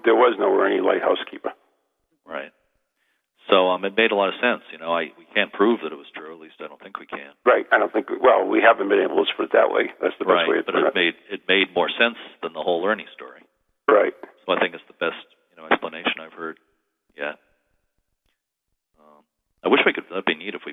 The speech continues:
Speaker 2: found some, some record of a work
Speaker 1: There,
Speaker 2: like
Speaker 1: there
Speaker 2: that.
Speaker 1: is a possibility of doing it.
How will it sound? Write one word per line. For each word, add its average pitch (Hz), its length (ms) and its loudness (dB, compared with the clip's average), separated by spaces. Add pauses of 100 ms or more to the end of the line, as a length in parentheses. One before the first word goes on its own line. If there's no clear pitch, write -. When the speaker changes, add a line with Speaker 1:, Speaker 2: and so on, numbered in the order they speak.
Speaker 2:
found 78 240 -10
some, 71 160 -16 (400)
some - 80 -20 (280)
record 80 280 -10 (160)
of - 160 -20
a - 20 -20 (380)
work - 100 -12
Speaker 1:
There, 220 220 6
Speaker 2:
like - 40 2
Speaker 1:
there 202 140 8
Speaker 2:
that. 208 80 2
Speaker 1:
is - 60 -8
a - 20 -2
possibility 117 540 6
of 92 60 -6
doing 117 260 4
it. - 100 0